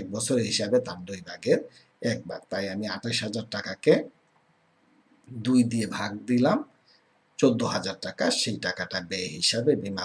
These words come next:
খরচ হিসাবে পরিচালন ব্যয়ের মধ্যে আসবে। তাহলে পরিচালন ব্যয় দাঁড়ালো আঠারো হাজার,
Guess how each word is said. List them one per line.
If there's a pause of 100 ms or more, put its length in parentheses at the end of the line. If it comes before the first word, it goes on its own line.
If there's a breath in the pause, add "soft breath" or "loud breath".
খরচ (120)
হিসাবে (640 soft breath)
পরিচালন
ব্যয়ের
মধ্যে (240)
আসবে। (420 soft breath)
তাহলে (120)
পরিচালন
ব্যয়
দাঁড়ালো (120)
আঠারো
হাজার,